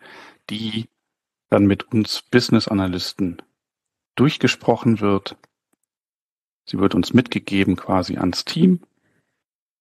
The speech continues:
Und das heißt, wir nehmen, nehmen das Ticket mit oder wir erstellen das Ticket mit den Anforderungen, spezifizieren diese Anforderungen und schreiben sie so auf,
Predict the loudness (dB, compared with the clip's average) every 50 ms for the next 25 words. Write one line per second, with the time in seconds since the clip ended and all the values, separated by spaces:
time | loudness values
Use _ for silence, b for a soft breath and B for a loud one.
0 | _ _ -6 -2 0 2 2 2 2 2 0 -2 -8 -10 -12 _ _ _ _ _
1 | _ _ _ _ _ _ _ _ _ _ _ _ _ _ _ -10 -8 -6 -2 2
2 | 2 2 2 0 -6 -8 -4 0 0 2 2 2 2 2 2 2 2 0 0 -2
3 | -6 -10 _ _ _ -6 -4 -4 -4 -4 -6 -8 -8 -10 -6 -6 -6 -6 -6 _
4 | -20 -20 -4 -2 -2 -2 -2 -8 -14 -18 -20 _ _ -6 -4 -4 -4 -4 -4 -2
5 | -2 -2 0 0 2 4 4 6 4 2 0 -2 -6 -6 -2 0 -2 -2 -2 -4
6 | -6 -4 -2 0 2 2 2 2 2 2 2 2 2 2 0 0 0 0 0 0
7 | -2 -4 -6 -14 _ _ _ _ _ B B B B B B B -6 -4 -2 0
8 | 0 0 0 0 0 -2 -2 -2 0 4 4 6 6 6 4 2 2 2 4 4
9 | 4 4 4 2 2 2 4 4 4 2 0 2 2 2 2 2 0 -2 -6 -8
10 | -8 -2 0 2 2 2 2 0 -2 -6 -6 -4 0 2 2 2 2 0 0 0
11 | 2 4 4 2 0 -4 -12 -20